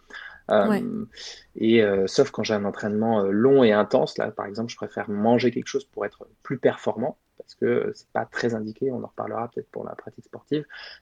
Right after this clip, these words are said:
Speaker 1: mais c'est pas, euh,
Speaker 2: Ouais.
Speaker 1: plus in-, trop indiqué, euh, dans, dans ces cas-là. Ou alors, quand, socialement, ou voilà, ou quand il y a mon fils qui est, qui est, qui est en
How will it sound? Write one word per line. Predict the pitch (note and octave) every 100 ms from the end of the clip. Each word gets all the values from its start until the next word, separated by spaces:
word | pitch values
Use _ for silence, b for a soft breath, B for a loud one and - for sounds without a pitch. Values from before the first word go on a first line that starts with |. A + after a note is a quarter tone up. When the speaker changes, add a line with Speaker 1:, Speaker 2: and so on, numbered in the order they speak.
| _
Speaker 1:
mais | -
c'est | -
pas, | - B2 A#2
euh, | A2
Speaker 2:
Ouais. | G#2
Speaker 1:
plus | A2 A2
in-, | G#2+ A2 - _
trop | - A#2+
indiqué, | A#2 G#2+ G#2+ - B2
euh, | G#2+ G2+
dans, | G2+ G#2
dans | G2 G#2
ces | -
cas-là. | - G#2+ C#3+ B B B -
Ou |
alors, | G#2+ D3+
quand, | - A2 G#2
socialement, | A#2 G#2+ A#2 A2 A#2+ C#3+ D#3 D3+
ou |
voilà, | A#2 C3 D#3
ou |
quand | C3+ G#2+
il |
y | G#2
a |
mon | G#2 G#2
fils | B2 A#2+
qui | -
est, | G2
qui | A2+
est, | G#2+ G#2
qui | -
est |
en | -